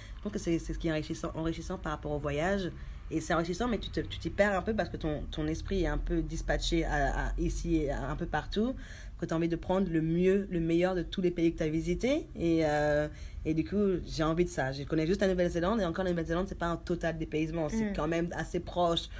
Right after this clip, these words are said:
Speaker 1: de l'Europe.
Speaker 2: Oui, ça reste un peu
Speaker 1: Concernant
Speaker 2: une
Speaker 1: le,
Speaker 2: culture
Speaker 1: voilà,
Speaker 2: occidentale. C'est pas non
Speaker 1: exactement.
Speaker 2: plus des codes, euh, sociaux qui sont radicalement
Speaker 1: C'est
Speaker 2: opposés,
Speaker 1: ça.
Speaker 2: quoi.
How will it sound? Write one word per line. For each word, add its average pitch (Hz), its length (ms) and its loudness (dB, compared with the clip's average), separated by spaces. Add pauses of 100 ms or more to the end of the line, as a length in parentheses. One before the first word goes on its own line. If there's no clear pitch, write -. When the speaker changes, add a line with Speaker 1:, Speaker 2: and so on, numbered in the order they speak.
(220)
Speaker 1:
de 165 100 4
l'Europe. 160 480 6 (100)
Speaker 2:
Oui, 233 260 2
ça 220 180 6
reste 214 140 6
un 214 140 6
peu - 20 6
Speaker 1:
Concernant 170 120 6
Speaker 2:
une 226 60 6
Speaker 1:
le, 226 100 6
Speaker 2:
culture 196 240 -2
Speaker 1:
voilà, 208 160 8
Speaker 2:
occidentale. 214 500 4
C'est 180 100 4
pas 214 180 6
non 208 80 2
Speaker 1:
exactement. 156 240 2
Speaker 2:
plus 226 100 2
des 202 140 4
codes, 214 240 -2
euh, 202 160 2
sociaux 214 340 0
qui 220 140 -6
sont 208 220 0 (320)
radicalement 214 720 6
Speaker 1:
C'est 185 160 0
Speaker 2:
opposés, 208 120 0
Speaker 1:
ça. 202 180 4
Speaker 2:
quoi. - 180 -6